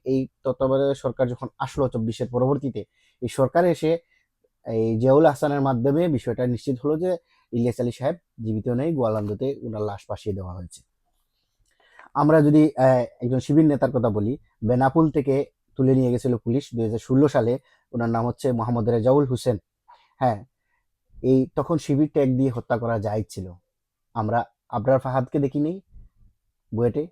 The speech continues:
আবরার ফাহাদকে যেভাবে মারা হয়েছিল। ওমর ফারুক ছিলেন বিএনপির চট্টগ্রামের একটি ওয়ার্ডের সাংগঠনিক সম্পাদক, তিনিও গুম হন।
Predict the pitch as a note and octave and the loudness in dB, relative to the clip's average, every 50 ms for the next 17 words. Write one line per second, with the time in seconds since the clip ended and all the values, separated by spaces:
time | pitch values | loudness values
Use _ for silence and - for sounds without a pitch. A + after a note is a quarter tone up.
0 | _ _ _ - G#2+ G#2 G#2+ G#2+ G#2 G#2 G#2 A2 G#2+ - - - A#2 A2 G#2+ A2 | _ _ _ -16 -14 -10 -10 -8 -8 -8 -8 -8 -10 -10 -6 -6 -6 -4 -4 -4
1 | G#2+ G#2+ G#2+ G#2+ G#2+ G#2 G2+ G2 G2 G2 G2 - - G2 F#2 - - _ _ _ | -6 -6 -6 -6 -8 -8 -8 -10 -10 -10 -10 -12 -12 -12 -14 -14 -16 _ _ _
2 | _ _ _ _ _ - - _ _ _ _ - D3 D3+ E3+ F#3 E3 F3+ E3+ E3+ | _ _ _ _ _ -20 -20 _ _ _ _ 2 4 6 6 6 6 6 6 6
3 | F3 D#3+ D#3+ - _ - - - - D3+ D3+ D3+ D3+ - B2+ B2 B2+ B2+ A#2 A#2+ | 6 4 0 -8 _ -18 -10 -2 0 0 2 2 0 -2 -4 -4 -2 0 2 2
4 | B2 A#2+ G#2+ - C#3 C#3 C#3+ - _ _ _ _ _ _ - B2+ G#2+ - A2+ B2 | 2 2 0 0 -2 -2 -2 -4 _ _ _ _ _ _ -8 -6 -6 -6 -6 -2
5 | B2 B2 B2+ C#3 C3+ - A2 - - A#2 A2 A2+ A2+ A2 B2+ C#3 C#3+ - - B2+ | -2 0 0 -2 -4 -6 -10 -6 -4 -4 -2 0 0 0 -2 -4 -6 -8 -8 -6
6 | A#2 A2+ A#2+ B2+ B2+ B2 A2+ - A#2 G#2 - G#2+ F#2 G2 F#2+ - _ - - - | -4 -2 0 0 0 -2 -2 -4 -6 -6 -6 -6 -8 -8 -10 -12 _ -20 -20 -20
7 | _ _ _ _ _ _ - D#3 C#3+ C#3+ D3 D3+ D3+ D3 C#3+ A#2+ A2+ G2 G2 F#2 | _ _ _ _ _ _ -2 0 2 2 4 2 2 0 0 -2 -4 -4 -6 -10
8 | F2+ E2 | -12 -14